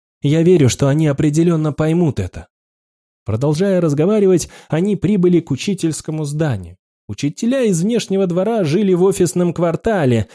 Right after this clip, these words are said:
на нижних этажах располагались учительские кабинеты, а на верхних этажах находились их дома. Однако Юйхао и Ван Дун никогда не были в доме Джоуи.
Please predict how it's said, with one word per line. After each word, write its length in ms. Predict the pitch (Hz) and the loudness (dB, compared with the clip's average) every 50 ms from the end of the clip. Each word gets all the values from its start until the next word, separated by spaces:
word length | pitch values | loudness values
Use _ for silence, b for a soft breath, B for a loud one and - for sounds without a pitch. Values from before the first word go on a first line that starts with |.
| B B B B | B B B B
на 160 | 131 120 123 | -2 -2 0
нижних 440 | 147 208 247 233 208 220 208 - - | 0 0 0 0 0 0 -2 -2 -2
этажах 400 | 170 196 190 147 214 226 196 - | -2 -2 0 0 0 -2 0 0
располагались 760 | 185 165 135 - - 147 147 131 156 190 202 185 185 156 139 | -2 -2 -2 -2 -2 -2 0 0 0 2 2 2 2 2 2
учительские 640 | 156 127 - - 185 - - 160 139 - - 165 156 | 0 0 0 0 -2 0 2 0 0 0 -2 -2 -2
кабинеты, 680 | - 160 143 147 170 196 214 214 180 - 151 143 120 - B B B | 0 0 0 2 2 2 2 0 0 0 0 0 -2 -2 B B B
а 140 | B 147 131 | B -2 -2
на 120 | 123 123 123 | -2 0 0
верхних 440 | 156 226 240 - - 196 170 - | 0 0 0 0 0 -2 0 -2
этажах 500 | 175 - 165 160 143 175 185 156 - - - | -2 -2 -2 0 0 0 0 0 -2 -6 -8
находились 840 | 131 131 139 131 - 135 123 117 139 180 202 185 180 170 147 - - - | -6 -4 -4 -4 -2 -2 -4 -2 -2 -2 -2 0 0 0 -2 -4 -6 -4
их 180 | 135 135 123 120 | -2 -2 -2 -2
дома. 460 | 123 127 120 120 113 107 98 90 85 - _ _ _ _ _ - | -2 -2 -2 0 0 -2 -4 -6 -8 -12 _ _ _ _ _ -8
Однако 560 | 123 123 139 165 190 190 185 - 156 135 113 b b b b b _ | -6 -4 -2 -2 -2 -2 -2 -2 -2 -2 -2 b b b b b _
Юйхао 540 | - 123 139 135 117 - 117 117 117 120 120 | -4 -2 -2 -2 0 0 0 2 2 2 2
и 40 | 113 | 2
Ван 200 | 113 120 127 120 | 2 0 0 0
Дун 200 | 131 135 139 139 | 0 0 0 0
никогда 380 | 143 135 147 165 156 170 196 208 | -2 -2 -2 -2 0 0 0 -2
не 240 | 220 254 269 226 | -2 -2 0 0
были 200 | 170 151 143 143 | 2 2 2 2
в 100 | 135 127 | 2 2
доме 280 | 139 139 135 120 120 120 | 2 2 2 2 2 0
Джоуи. 540 | 117 120 120 127 120 123 120 107 92 87 | 0 0 0 2 2 2 2 0 -2 -4